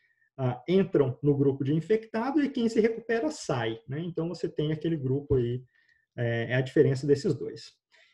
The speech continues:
E depois, ao longo do tempo, com o passar do tempo,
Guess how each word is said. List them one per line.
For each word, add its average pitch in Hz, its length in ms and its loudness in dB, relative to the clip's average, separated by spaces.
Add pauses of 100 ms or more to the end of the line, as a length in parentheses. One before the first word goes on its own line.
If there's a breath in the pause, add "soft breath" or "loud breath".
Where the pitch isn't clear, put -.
(240 soft breath)
E 339 200 6
depois, 254 840 4 (1500)
ao 226 200 2
longo 147 280 6
do 262 180 -2
tempo, 294 380 0
com 180 120 -6
o 175 60 -10
passar 151 420 0
do 170 160 0
tempo, 269 600 -4